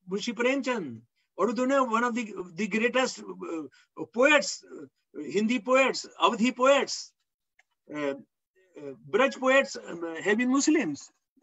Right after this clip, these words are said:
And he comes down to very specific thing relating to Punjab.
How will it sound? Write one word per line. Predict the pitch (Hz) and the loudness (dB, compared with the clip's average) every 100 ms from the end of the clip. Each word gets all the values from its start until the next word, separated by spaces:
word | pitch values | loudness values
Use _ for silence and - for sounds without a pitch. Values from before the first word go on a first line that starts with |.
| _ _ _ _ _ _ _ _ _ _ _ _ _ _ _ _ _ _ _ _ _ _ _ _ _ _ _ _ _ _ _ _ _ _ _ _ _ - | _ _ _ _ _ _ _ _ _ _ _ _ _ _ _ _ _ _ _ _ _ _ _ _ _ _ _ _ _ _ _ _ _ _ _ _ _ -2
And | 143 160 156 | 2 2 2
he | 175 | 0
comes | 185 180 | 0 2
down | 170 170 170 | 2 2 2
to | 156 | 4
very | 185 220 | 4 4
specific | - 185 160 160 151 | 0 -2 0 2 0
thing | 165 156 135 131 151 | 2 2 0 -2 0
relating | 156 160 165 165 | 4 2 0 -4
to | 151 | -4
Punjab. | 147 143 147 113 | -2 0 0 -2